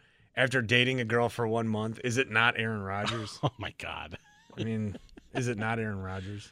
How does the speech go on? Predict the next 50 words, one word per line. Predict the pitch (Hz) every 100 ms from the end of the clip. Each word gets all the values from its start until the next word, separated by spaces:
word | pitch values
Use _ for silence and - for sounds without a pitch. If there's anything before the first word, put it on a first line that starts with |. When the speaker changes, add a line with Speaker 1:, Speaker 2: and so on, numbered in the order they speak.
| _ - - _ _
Speaker 1:
Brewers | 185 254 277 190
won | 240 254
last | 233 220 139
night. | 208 208 208 - _ _ _ _ _ -
I | 180
read | 202 214
you | 196
some | 165 196
of | 190
my | 175 147
tweets. | - 180 180 175
I'm | 175 165
at | 151
Winks | 151 160 123
Thinks. | 160 156 135
Tim's | - 151 139
at | 139 104
T | 151 143
Shay | - 143 131
four | - 131
ten. | 117 135 135
I | 135 165
was, | 151
I | 156
was | 143
just | 135
frustrated | - 143 151 - 120
with | 113 107
this | 101
team, | - 123 139 113 90 _ _ _ _ _ -
uh, | 107 107 101 -
last | 123 120 -
night | 139 147 127
because | 123 135 117
they | 170
were | 175
getting | 143 180 165
a |
bunch | 123 156 -
of | 123
guys | 151 165 151
on | 139 139
base, | 120 170 180 123 - - - -
and | 160
they |
weren't | 165 214 190 -
doing | 180 277 269
anything | 156 98 107 101
with | 85 -
it. | -